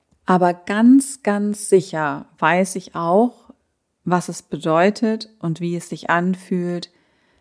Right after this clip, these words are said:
wenn's halt nicht läuft. Und ja, meine vier Kündigungen,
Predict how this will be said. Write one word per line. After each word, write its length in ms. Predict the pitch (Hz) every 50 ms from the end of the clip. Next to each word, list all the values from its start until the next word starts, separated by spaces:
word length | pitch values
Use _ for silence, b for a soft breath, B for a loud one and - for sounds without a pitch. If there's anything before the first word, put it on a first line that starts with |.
| _ _ _
wenn's 320 | - 175 175 185 180 - 214
halt 260 | 208 208 208 - - _ _ _ -
nicht 440 | 160 165 175 180 - - - - 127
läuft. 560 | 135 131 131 123 110 - - - - - -
Und 420 | 160 165 165 165 165 165 - - b b b b b b b b b b b b b
ja, 220 | b 196 180 - - - - -
meine 280 | 185 185 190 196 202 185
vier 200 | - 233 226 226
Kündigungen, 720 | - 247 277 294 302 269 254 262 262 254 262 269 269